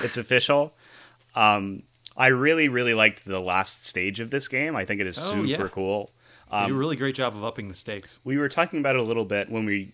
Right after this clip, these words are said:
Speaker 1: uh, got on to do co-op, which I'm sure we'll talk about.
Speaker 2: Mm-hmm.
Speaker 1: Um,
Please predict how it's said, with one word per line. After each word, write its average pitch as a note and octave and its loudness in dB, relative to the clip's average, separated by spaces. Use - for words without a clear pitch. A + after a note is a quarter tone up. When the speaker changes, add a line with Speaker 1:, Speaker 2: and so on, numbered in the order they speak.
Speaker 1:
uh, G2 2
got A2+ 4
on A2 2
to G2 -6
do F#2 -4
co-op, G2+ 2
which F#2+ -6
I'm F#2+ -4
sure F#2 -6
we'll E2+ -8
talk D#2 -10
about. D2 -14
Speaker 2:
Mm-hmm. G#2 -14
Speaker 1:
Um, F2+ -6